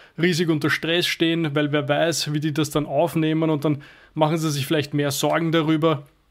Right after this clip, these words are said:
möglicherweise sogar bis zu den Extremen wie Jobsicherheit und was auch immer und haben dann weniger Kapazität dafür, sozusagen den, die eigentliche Aufgabe zu erlegen, erledigen, weil sie mehr in diesen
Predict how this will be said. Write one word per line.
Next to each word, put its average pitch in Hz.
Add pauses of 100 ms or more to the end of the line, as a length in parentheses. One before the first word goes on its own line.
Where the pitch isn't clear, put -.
(540)
möglicherweise 160
sogar 147
bis 147
zu 156
den 151
Extremen 147
wie 151
Jobsicherheit 147
und 139
was 135
auch 135
immer 190 (480)
und 165 (100)
haben 160
dann 180 (160)
weniger 170
Kapazität 151
dafür, 143 (400)
sozusagen 151
den, 143
die 170
eigentliche 160
Aufgabe 143
zu 160
erlegen, 147 (100)
erledigen, 170 (280)
weil 151
sie 165
mehr 160
in 165
diesen 151